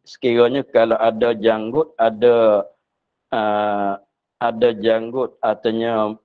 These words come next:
di, di, di pipi dia tu, ha, maka sunat dia cukur, artinya cabut.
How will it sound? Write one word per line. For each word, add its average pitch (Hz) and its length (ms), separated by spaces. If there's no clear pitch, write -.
di, 113 440
di, 117 160
di 117 160
pipi 120 560
dia 123 240
tu, 156 240
ha, 95 400
maka 113 480
sunat 117 480
dia 113 160
cukur, 113 480
artinya 120 400
cabut. 95 320